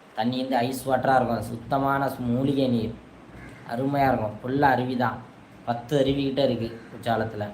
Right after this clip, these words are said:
பழைய குற்றாலம், ப-, புது குற்றாலம், புலியருவி, ஐந்தருவி அப்படிங்கிற மாதிரி நிறையா இருக்கு அருவி.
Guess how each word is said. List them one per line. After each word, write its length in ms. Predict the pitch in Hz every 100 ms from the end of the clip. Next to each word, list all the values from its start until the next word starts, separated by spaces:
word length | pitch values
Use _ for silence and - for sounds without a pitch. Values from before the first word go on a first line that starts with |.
| -
பழைய 240 | 117 131 127
குற்றாலம், 480 | 123 127 127 127 120
ப-, 280 | 120 120 117
புது 180 | 120 131
குற்றாலம், 500 | 127 127 123 127 127 - - - - -
புலியருவி, 560 | 127 139 135 131 131 131 123
ஐந்தருவி 500 | 135 135 131 127 127 127 - - - -
அப்படிங்கிற 460 | 120 135 135 131 127
மாதிரி 220 | 135 139 127 117
நிறையா 240 | 123 139
இருக்கு 180 | 127 117
அருவி. 300 | 110 101 98